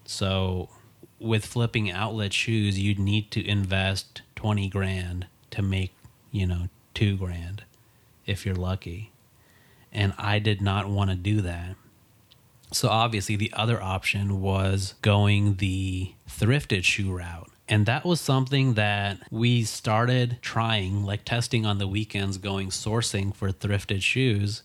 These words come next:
And we, you know, pretty quickly got pretty good at it. Like, within six months of consistently sourcing, we had gotten to the point where we were making a couple thousand a month. I really thought, "Okay,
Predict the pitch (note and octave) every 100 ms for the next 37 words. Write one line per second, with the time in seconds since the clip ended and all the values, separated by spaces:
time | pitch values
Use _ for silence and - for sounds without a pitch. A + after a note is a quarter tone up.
0 | - G#2 A2+ A#2 A#2 A2 G#2+ - C3 E3+
1 | B2 A2 - C#3+ D3+ C3+ - D#3+ - A2
2 | G2 G2+ A2 - - G#2+ G2 G#2+ A#2+ F2+
3 | F2 F2 F2+ - - G#2 - G#2+ G#2+ G#2
4 | A#2+ B2+ A#2 - B2 A#2+ - A2 A#2 A#2+
5 | - G#2 - - G2 - A2+ - A#2 A2
6 | G2 - A2 C#3 - F2+ F#2+ A2 - A#2
7 | A2 G#2 G#2+ A#2 A#2+ A2 G2+ - A2+ B2+
8 | G#2+ G#2 G2+ G2+ A#2 A2+ G2 G2 A#2+ A2+
9 | F#2 F2+ F#2 G#2+ G#2 F#2+ - A2 A#2 A2+
10 | G#2+ G2+ G2+ F#2 F2+ G#2+ A#2+ F2 - _
11 | - G#2+ G#2+ A#2+ B2 A#2 - F#2+ G2+ G2+
12 | A#2 - F#2+ G2+ C3+